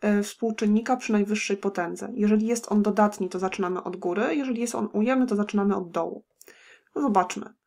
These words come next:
Tu mamy dwójkę, czyli dodatnią liczbę. W pierwszym nawiasie przy x jest trójka, czyli, y, znak, y, współczynnika jest dodatni,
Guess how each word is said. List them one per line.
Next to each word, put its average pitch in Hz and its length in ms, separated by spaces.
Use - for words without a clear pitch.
Tu - 100
mamy 214 220
dwójkę, 285 480
czyli 202 220
dodatnią 247 540
liczbę. 214 520
W - 160
pierwszym 320 420
nawiasie 220 680
przy - 180
x 226 300
jest 226 540
trójka, 190 460
czyli, 214 380
y, 190 60
znak, 233 680
y, 190 40
współczynnika 208 720
jest 185 140
dodatni, 180 840